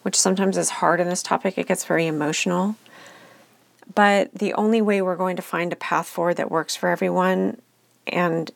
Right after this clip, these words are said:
actually reduces the number of Me Too actions is if we have conversations together about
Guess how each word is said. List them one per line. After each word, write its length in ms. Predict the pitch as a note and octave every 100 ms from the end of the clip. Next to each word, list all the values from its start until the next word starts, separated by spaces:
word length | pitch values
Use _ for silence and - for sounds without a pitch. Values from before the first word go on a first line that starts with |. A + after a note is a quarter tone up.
| -
actually 560 | - D#3+ - G3+ F3+ F3+
reduces 640 | E3+ D#3+ D#3 D3 E3+ E3
the 100 | E3+
number 320 | E3 D#3+ D#3+
of 160 | - E3+
Me 200 | E3 D#3+
Too 260 | - D#3+ -
actions 760 | D3+ D#3+ - F#3+ G#3 G#3+ - - - - - - _ -
is 220 | F#3 E3+
if 160 | F3+ -
we 120 | F3+
have 340 | - F3+ F3+
conversations 880 | - E3+ E3 D#3+ D#3 E3 D#3 D3 - _ _ _
together 640 | - D#3 F3+ F3 D#3+ D#3+ - -
about 580 | E3 E3 D3+ D#3 D#3+